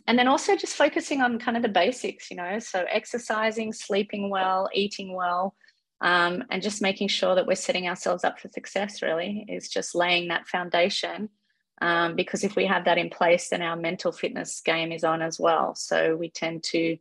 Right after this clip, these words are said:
you know, we tend to have a more positive outlook when we are rested and when we're well fed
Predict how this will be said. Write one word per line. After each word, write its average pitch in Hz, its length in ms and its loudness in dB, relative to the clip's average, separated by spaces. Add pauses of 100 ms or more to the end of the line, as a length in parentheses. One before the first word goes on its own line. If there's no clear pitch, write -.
(800)
you - 80 -2
know, 170 140 6
we 170 100 6
tend 190 200 4
to 190 40 6
have 180 140 4
a - 20 2
more 170 140 2
positive 170 440 4
outlook 240 520 2
when 170 220 0
we 165 140 -2
are 160 200 2
rested 196 600 -4
and 160 160 -4
when 160 140 -2
we're 160 180 0
well 165 240 0
fed - 440 -4